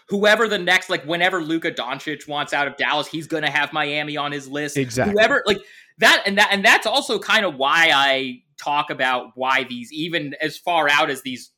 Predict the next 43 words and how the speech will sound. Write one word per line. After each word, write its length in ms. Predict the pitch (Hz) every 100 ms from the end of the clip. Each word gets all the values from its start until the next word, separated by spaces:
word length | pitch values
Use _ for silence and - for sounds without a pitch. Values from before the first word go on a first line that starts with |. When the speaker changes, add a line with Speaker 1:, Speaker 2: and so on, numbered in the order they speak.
| _
Speaker 1:
picks 280 | 160 156 -
that 100 | 135
Miami 400 | 127 123 127 120
can 160 | - 123
offer 420 | 117 117 117 113
in 120 | 107
the 60 | 101
Dame 260 | 113 156 147
trade, 480 | 131 110 98 101 _ _ _ _ _
even 300 | 190 214 180
though 160 | 160 151
it's 100 | 147
gonna 180 | 175 139
be 220 | 143 143
after 240 | 143 143
Dame 320 | 127 135 135
and 100 | 123
Jimmy 380 | 107 135 131 123
age 300 | 123 117 104
out, 340 | 117 139 95 - _ _ _ _ _ _ _ _
they're 280 | 127 240 220
always 320 | 254 277 165
gonna 180 | 196 156
be 280 | 180 190 170
in 100 | 165
the 80 |
mix 300 | 139 160 160
to 80 | 123
get 240 | 110 143 -
the 80 |
Speaker 2:
Yep. 80 | 104
Speaker 1:
next 320 | 120 110 -
guy, 260 | 104 151 90 -
whoever 360 | 110 113 120 107
that 120 | 98
Speaker 2:
Exactly. 160 | 113
Speaker 1:
next 180 | 107 -
guy 240 | - 98 92
is, 340 | 127 117 92
whether 220 | 104 104
it's 140 | 98 -
Luka 760 | 98 123 117 120 110 110 110 110
or 540 | 101 98 95 95